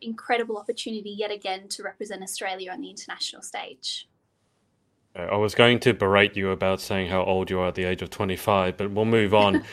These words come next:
Speaker 1: <laughs>
Speaker 2: Um, do you remember from your, do you remember anything about your first pageant? Did you have a little routine? Did you have to deliver a s-, I don't know much about four-year-old
Speaker 1: <laughs>
Speaker 2: pageants. Do you remember anything about it?
Speaker 1: Uh, I can remember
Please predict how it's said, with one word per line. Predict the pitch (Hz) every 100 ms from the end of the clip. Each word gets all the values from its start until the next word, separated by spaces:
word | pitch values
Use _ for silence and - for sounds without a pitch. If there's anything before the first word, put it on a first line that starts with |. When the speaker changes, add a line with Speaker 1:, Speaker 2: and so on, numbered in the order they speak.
| -
Speaker 1:
<laughs> | -
Speaker 2:
Um, | 123 120 123 123 127 - _ _ _ 113
do | 107
you | 113 123
remember | 131 127 139 139 135
from | - 110
your, | 107
do | 98 - 104
you |
remember | 117 143 127
anything | 98 98 107 120 117
about | 104 110 98
your | 107
first | - 107 107 -
pageant? | 110 107 117 127 -
Did | 90
you | 87
have | 90 90
a |
little | 87 90 85
routine? | 85 82 - - 101 98 98 95 92 92
Did | 82 87 90
you | 80
have | 85
to | -
deliver | 82 87 85 85 82
a |
s-, | 78 - - -
I | 104
don't | 104 101 90
know | 95 101
much | 92 92 -
about | 95 95 92
four-year-old | 117 104 101 98 -
Speaker 1:
<laughs> | 107
Speaker 2:
pageants. | 104 - 90 -
Do | 120
you | 127
remember | 139 120
anything | 127 135 147
about | 135 131 135
it? | 196 - - - - - - -
Speaker 1:
Uh, | 262 254 -
I | 247 -
can | 277
remember | 277 269 277 311